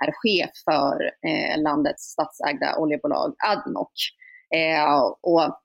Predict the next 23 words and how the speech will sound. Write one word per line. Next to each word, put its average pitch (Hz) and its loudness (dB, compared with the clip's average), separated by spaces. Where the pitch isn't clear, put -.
för 202 2
ett 196 -2
tag 202 4
sedan 196 4
så 196 0
kom 202 2
det 196 2
ju 214 4
ut 202 -2
då 165 4
att 165 -2
Al 175 2
Jaber 160 4
under 165 2
något 160 -2
live-event 185 2
hade 190 2
påstått 190 0
att 170 0
det 175 0
inte 160 -2
finns 165 -2
något 160 -6